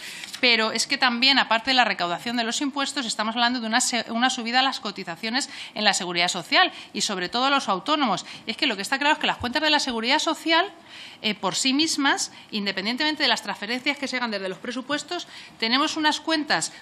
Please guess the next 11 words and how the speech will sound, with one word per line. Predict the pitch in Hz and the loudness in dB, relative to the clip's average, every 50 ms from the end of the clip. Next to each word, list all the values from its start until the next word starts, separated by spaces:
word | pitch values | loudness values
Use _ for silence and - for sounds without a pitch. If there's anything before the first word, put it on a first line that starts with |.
| - | -6
con | - 233 226 | -2 -2 -2
ciento | 214 - 311 320 311 339 | 0 -2 -2 0 0 0
cincuenta | - 320 302 269 294 277 269 247 269 | 0 0 0 2 2 2 4 4 4
y | 254 | 4
dos | 233 240 233 220 240 | 4 2 0 0 2
mil | 269 294 294 277 254 196 - - - - - | 2 4 4 2 0 -2 -8 -14 -20 -14 -6
millones | - 220 233 220 233 262 277 269 277 262 214 | -2 0 2 4 4 4 4 4 2 2 2
de | 208 226 233 | 2 4 4
euros | 254 262 214 208 196 | 4 4 0 -2 -2
de | - 202 | -2 -2
recaudación | 196 196 - 277 302 320 311 320 294 277 294 330 | -2 -2 0 0 0 0 0 0 -2 -2 -2 -2